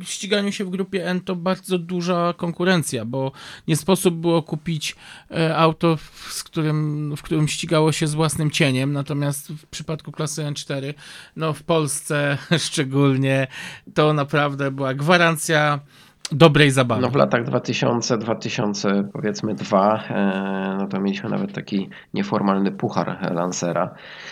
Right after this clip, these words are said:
Speaker 2: E,
Speaker 1: Tak.
Speaker 2: przypomnijmy, te wszystkie Evo piątki, Evo szóstki, e, z urzędowa,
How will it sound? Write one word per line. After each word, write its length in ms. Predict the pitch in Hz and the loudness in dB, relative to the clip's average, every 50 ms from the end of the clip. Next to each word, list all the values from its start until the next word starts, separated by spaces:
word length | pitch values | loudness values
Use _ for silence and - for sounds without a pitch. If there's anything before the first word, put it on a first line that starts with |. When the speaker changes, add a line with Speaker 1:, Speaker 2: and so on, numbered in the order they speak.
| - - | -18 -14
Speaker 2:
E, 400 | - 95 95 95 98 98 95 92 90 | -10 -8 -8 -6 -4 -4 -4 -4 -2
Speaker 1:
Tak. 280 | 90 90 90 90 90 | -2 -2 -2 -2 -4
Speaker 2:
przypomnijmy, 680 | 90 - - - - 101 92 95 95 92 92 90 90 87 | -6 -8 -10 -6 -6 -4 -4 -2 -2 -2 -2 -2 -2 -2
te 120 | 85 - 90 | -4 -2 -4
wszystkie 420 | - - - - - - - 90 92 90 90 92 92 95 - | -4 -4 -4 -8 -8 -6 -4 -2 0 0 -2 -2 -4 -4 -6
Evo 240 | 90 90 95 92 | -6 -4 -6 -8
piątki, 600 | - - 90 90 90 87 - - - 101 101 92 | -6 -4 -4 -4 -4 -4 -6 -10 -8 -6 -4 -4
Evo 180 | 92 90 98 95 | -4 -4 -6 -8
szóstki, 600 | - - 95 92 - - - - 85 87 90 90 | -6 -6 -6 -6 -6 -8 -10 -8 -4 -4 -2 -2
e, 340 | 85 87 90 90 87 87 90 90 87 90 95 - | -2 -2 -2 -2 -2 -2 -2 -2 -4 -4 -4 -6
z 100 | 92 98 | -6 -6
urzędowa, 640 | 98 92 92 90 92 90 95 92 90 90 90 98 | -4 -4 -2 -4 -2 -2 -2 -2 0 0 -2 -2